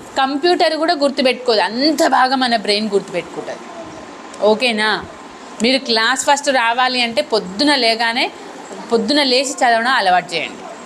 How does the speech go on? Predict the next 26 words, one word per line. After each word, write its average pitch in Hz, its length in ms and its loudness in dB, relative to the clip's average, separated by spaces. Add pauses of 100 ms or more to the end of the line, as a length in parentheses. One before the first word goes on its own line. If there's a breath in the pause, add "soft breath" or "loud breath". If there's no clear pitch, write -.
(160)
అర్థమవుతుందా? 277 680 2 (440)
అట్లా 233 240 0
చదివేసి 277 560 2
వచ్చి 226 480 0 (240)
ఒక 226 100 2
గంట, 240 420 0
ఒక 240 240 4
హాఫ్ 254 400 2
అన్ 285 160 4
అవర్ 302 180 6
అట్లా 262 180 0
రన్నింగ్ 226 400 0
చేసేసి 233 340 0
వచ్చి 202 420 0 (520)
మంచిగా 240 300 2
స్నానం 247 460 0
చేసి 220 220 0
ఫ్రెష్ 214 280 -2
అప్ 240 140 -2
అయ్యి 226 220 2
ఇంట్లో 214 260 -2
అమ్మ 208 180 0
కిచెన్లో 233 540 0
వా-, 190 300 2
హెల్ప్ 196 320 0
చేసి, 202 340 0